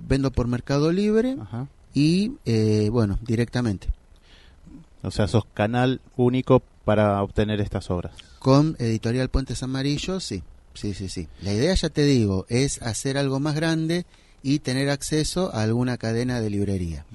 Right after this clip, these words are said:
Speaker 2: También.
Speaker 1: Que estamos, eh,
Speaker 2: En-
Speaker 1: justamente en tratativas con Jenny, por ejemplo,
Speaker 2: Ujú.
Speaker 1: para ver si se puede lograr algo en ese sentido.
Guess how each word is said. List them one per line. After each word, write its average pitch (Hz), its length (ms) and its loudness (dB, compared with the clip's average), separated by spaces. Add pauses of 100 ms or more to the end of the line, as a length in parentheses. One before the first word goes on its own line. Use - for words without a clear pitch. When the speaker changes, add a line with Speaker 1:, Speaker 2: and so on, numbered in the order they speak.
(120)
Speaker 2:
También. 101 300 -6
Speaker 1:
Que 143 300 4
estamos, 147 800 0
eh, 107 300 0
Speaker 2:
En- 110 80 -4
Speaker 1:
justamente 131 420 -2
en 123 60 -6
tratativas 131 720 0
con 110 300 -4
Jenny, 131 340 -2
por 113 160 -4
ejemplo, 117 520 -4
Speaker 2:
Ujú. 120 120 -10 (400)
Speaker 1:
para 139 260 2
ver 156 200 0
si 135 120 -6
se 117 160 -4
puede 120 560 0
lograr 113 340 -2
algo 120 280 0
en 110 60 -2
ese 107 200 -4
sentido. 87 440 -6